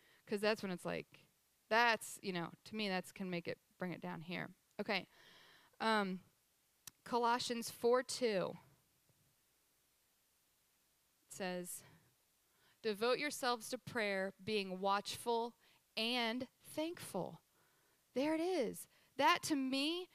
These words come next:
that's proactive and reactive. I'm being watchful, and I'm being thankful. I'm thankful for what you've done, but I'm also thankful for what you're gonna do. And I'm watchful. I've seen what's,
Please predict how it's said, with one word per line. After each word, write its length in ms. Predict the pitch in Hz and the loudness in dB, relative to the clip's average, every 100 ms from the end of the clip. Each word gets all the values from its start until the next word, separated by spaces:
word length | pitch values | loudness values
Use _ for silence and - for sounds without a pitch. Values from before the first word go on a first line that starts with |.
| - - | -14 0
that's 220 | 277 - | 0 0
proactive 680 | - 302 285 262 262 240 | 0 4 6 4 2 0
and 240 | 214 220 208 | 2 0 2
reactive. 680 | 220 175 160 - 139 165 - _ - - - _ | 0 2 -2 -8 -12 -12 -16 _ -20 -20 -20 _
I'm 140 | 226 233 | -2 2
being 280 | 254 294 285 | 2 2 6
watchful, 600 | 277 285 - 311 349 - _ _ _ _ _ - - | 6 4 0 -2 -4 -6 _ _ _ _ _ -20 -6
and 100 | 240 | 0
I'm 100 | 240 | 2
being 220 | 247 277 | 2 0
thankful. 440 | 233 277 262 - 180 | 0 2 2 0 -4
I'm 60 | |
thankful 320 | 185 226 220 214 | -2 -2 -2 -2
for 120 | 214 | 2
what 140 | 202 | 2
you've 160 | 196 185 | 0 0
done, 220 | 247 240 | 0 2
but 80 | 214 | 0
I'm 80 | 220 | 0
also 220 | 226 214 | 0 -2
thankful 320 | 220 208 190 | -2 -4 -4
for 140 | 190 | 2
what 120 | 185 - | 2 2
you're 100 | 170 | -4
gonna 220 | 233 254 | -2 -2
do. 280 | 180 170 190 | 0 -2 -2
And 120 | 202 | -2
I'm 240 | 202 202 | -2 -2
watchful. 420 | 202 233 - - 208 | 2 2 2 -2 0
I've 160 | 190 | 0
seen 240 | - 254 247 | -2 -2 -2
what's, 240 | 202 - | -4 -6